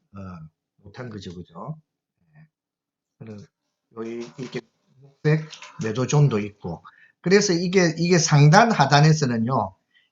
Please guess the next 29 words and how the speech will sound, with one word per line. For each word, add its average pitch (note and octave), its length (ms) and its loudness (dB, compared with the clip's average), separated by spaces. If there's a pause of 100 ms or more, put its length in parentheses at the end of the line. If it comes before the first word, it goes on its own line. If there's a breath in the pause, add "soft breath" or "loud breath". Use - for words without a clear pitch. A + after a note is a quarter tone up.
일단 F3 380 -2
내가 C3+ 200 0
진입자리라 D3 640 0
그랬죠, G#2 280 -8
그죠? G#2 320 -12
지난번에도 B2 500 -6
우리 A2 180 -8
회원님들 A2+ 480 -4 (400)
전화 A#2+ 220 -10
왔을 A2 420 -10
때 G2 400 -8 (340)
제가 G2+ 260 -18
그 A2 80 -14
이야기를 G2+ 280 -12
했습니다. F#2+ 720 -10 (540)
이 A#2 60 -20 (200)
상단 C3 400 -8
하단, D#2+ 480 -12 (880)
이 D#3+ 160 -8
상단 D3+ 420 -2
하단은 C3 500 0 (540)
뺏고 - 600 -8
뺏기는 G#3 460 2
자리이기 C3+ 400 0
때문에 A2 440 -2 (400)
한 G3+ 320 0
번에 C#4 340 2
안 D3 180 2
뺏긴다. C#3 640 0